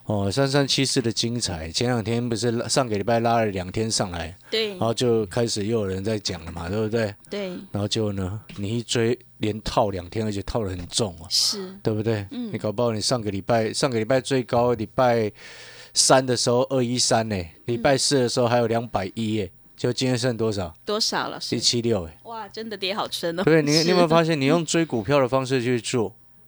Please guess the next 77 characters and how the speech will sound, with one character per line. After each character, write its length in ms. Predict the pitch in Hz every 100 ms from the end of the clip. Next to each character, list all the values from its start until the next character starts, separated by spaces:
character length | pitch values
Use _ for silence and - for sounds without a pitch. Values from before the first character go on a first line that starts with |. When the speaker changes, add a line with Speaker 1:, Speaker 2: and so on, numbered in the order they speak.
| -
Speaker 1:
其 140 | -
实 120 | 196
有 120 | 170
时 120 | 127 151
候 100 | 160
这 140 | 175
不 140 | -
是 140 | 135 147
散 180 | - 98
户 140 | 123
朋 140 | 127
友 100 | 117
的 120 | 92 87
错， 360 | - 127 95
你 80 | 85
知 140 | -
道 160 | 101 90
吗？ 280 | 85 87 107 _ - -
而 100 | 135
是 160 | 139 180
那 100 | 175
些 140 | 170
看 240 | - 190
涨 200 | 143 107
说 220 | 95 131 131
涨 200 | 104 92
的 100 | 92
投 160 | 104
顾 140 | 104 120
节 140 | 98
目 180 | 98 107
的 80 | 87
错， 320 | - 101 85 _ - - _
或 140 | - 123
者 80 |
是 120 | 101 120
财 360 | - - 98
经 240 | 117 151 156
节 200 | - 92
目 160 | 107
的 100 | 95
错， 320 | 85 - 95 - _ - - - - -
对 80 | 185
不 60 | 185
对？ 160 | 175
一 60 | 180
看 180 | 202 196
它 140 | 190
拉 180 | 185 185
上 160 | 185 139
来， 120 | 127
然 60 |
后 80 | 135
就 180 | 135 143
到 240 | 135 143
处 180 | 120 131
乱 200 | 123 110
讲， 180 | 98 87 - _ _ _ - - - -
那 120 | 131
就 120 | 139
随 180 | - 117
便 180 | 131 120
乱 200 | 123 95
讲。 180 | 90 87 - _ - - - -
你 60 | 160
会 100 | 185
发 160 | 185
现 160 | 180 180
很 200 | 151 139
多 140 | 170
的 40 | 170
财 180 | 151 143
经 160 | 151
节 140 | 135 131
目， 240 | 143 135
那 100 | 147
个 160 | 143